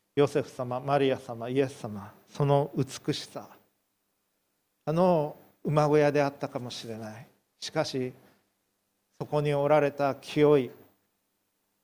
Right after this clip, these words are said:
方々のこと、きっと話したでしょう。ずっと一生彼らの記憶に残ったでしょう。そしてヘロデ王のことも話したんではないでしょうか。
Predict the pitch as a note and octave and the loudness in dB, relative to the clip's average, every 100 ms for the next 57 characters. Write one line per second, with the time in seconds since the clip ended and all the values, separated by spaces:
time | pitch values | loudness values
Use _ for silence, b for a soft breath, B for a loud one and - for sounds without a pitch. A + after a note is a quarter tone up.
0 | _ - D3+ D#3 C3 B2+ A2 A2 - - | _ -10 0 2 2 0 -6 -10 -12 -14
1 | G#2 - - _ _ _ _ _ _ _ | -14 -14 -20 _ _ _ _ _ _ _
2 | _ _ _ _ _ _ _ _ _ G#3+ | _ _ _ _ _ _ _ _ _ 4
3 | D#3+ D#3+ D#3 - A2 G#2+ - - _ _ | 4 2 0 -2 -12 -12 -18 -20 _ _
4 | _ _ _ _ _ _ _ _ _ _ | _ _ _ _ _ _ _ _ _ _
5 | _ _ _ _ _ _ _ _ _ _ | _ _ _ _ _ _ _ _ _ _
6 | _ - A#2 G#3 B3 A#3+ G#3 - - F#3 | _ -14 2 4 4 4 2 2 -2 0
7 | F3+ D3+ - _ _ - D#3 C#3 C3 B2+ | 0 0 -6 _ _ 0 2 2 0 -4
8 | - D3+ - C#3 C3+ C#3+ D3 C#3+ C#3+ - | -2 -2 0 -2 -2 2 2 4 0 0
9 | G#2 F#2+ - - _ _ _ _ _ _ | -8 -8 -12 -14 _ _ _ _ _ _
10 | _ _ - A3+ - E3 F#3 G#3+ A#3 B3 | _ _ 2 2 4 4 8 10 10 8
11 | G3+ D#3 D3+ D3 C#3 C#3+ D3+ - C3+ B2 | 6 4 0 -2 -4 -2 -2 0 -2 0
12 | A#2 B2 C#3+ B2 G#2+ G#2+ F#2+ - - | -2 2 2 0 -6 -8 -12 -14 -20